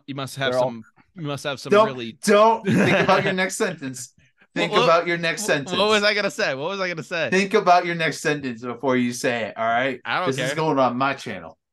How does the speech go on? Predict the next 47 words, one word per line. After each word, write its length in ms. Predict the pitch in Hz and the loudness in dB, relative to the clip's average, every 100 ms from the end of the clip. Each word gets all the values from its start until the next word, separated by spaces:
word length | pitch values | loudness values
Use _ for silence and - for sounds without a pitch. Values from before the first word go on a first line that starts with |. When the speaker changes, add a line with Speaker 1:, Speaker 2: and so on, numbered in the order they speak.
| _ | _
Speaker 1:
Okay. 380 | 151 202 202 240 - _ _ - _ _ _ - - | -8 -4 -4 -6 -10 _ _ -20 _ _ _ -14 -6
I 80 | 165 | -4
mean, 200 | 180 170 | -2 -2
listen, 320 | 214 233 143 | -2 -2 -2
I, 280 | 123 143 143 | -2 -2 -4
I 40 | |
think, 200 | 165 196 - | -6 -12 -8
I 120 | 151 | -6
think, 220 | 185 165 _ - - | -6 -10 _ -18 -8
I, 180 | 131 143 | -4 -4
I 180 | 127 139 | -4 -6
think 200 | 190 165 | -6 -10
that 100 | 143 | -10
your 100 | 131 | -10
fans 280 | - 127 120 | -8 -8 -8
are 60 | |
probably, 340 | 117 123 117 123 | -8 -6 -6 -10
are 60 | 113 | -10
probably 260 | - 123 120 | -8 -6 -4
aren't 160 | 113 | -4
that 200 | 113 127 | -4 -4
ugly, 340 | 120 107 113 120 | -4 -6 -8 -6
but, 220 | 117 120 | -4 -6
like, 180 | 123 117 | -6 -8
who 80 | |
knows? 380 | 175 220 - - _ | -10 -10 -10 -12 _
Speaker 3:
<laughs> 140 | _ - | _ -8
Speaker 1:
I 1500 | 160 - 175 _ - - _ _ - 147 _ _ 135 - | -8 -8 -14 _ -16 -16 _ _ -20 -20 _ _ -16 -8
mean, 220 | 131 135 139 | -4 -4 -2
listen, 300 | 175 156 123 | -2 0 0
I, 100 | 131 | 0
if 300 | 143 143 131 | -2 -2 -6
you, 80 | 170 - | -8 -4
I, 140 | 147 - | -6 -6
I 140 | 98 | -10
mean, 240 | 120 131 123 | -8 -6 -4
Rob, 320 | 139 131 110 | 0 0 -2
your 120 | 143 | -8
fans 240 | 151 185 147 | -4 -4 -4
must 160 | 143 - | -8 -10
just 200 | 139 139 | -14 -10
be 100 | 127 | -8
some 200 | 110 104 | -10 -12
dog 380 | - 104 117 | -6 -4 -4
meat. 220 | 110 92 - | -6 -12 -10
That's 180 | 135 - | -10 -8
awful. 440 | 104 123 101 - | -6 -6 -8 -18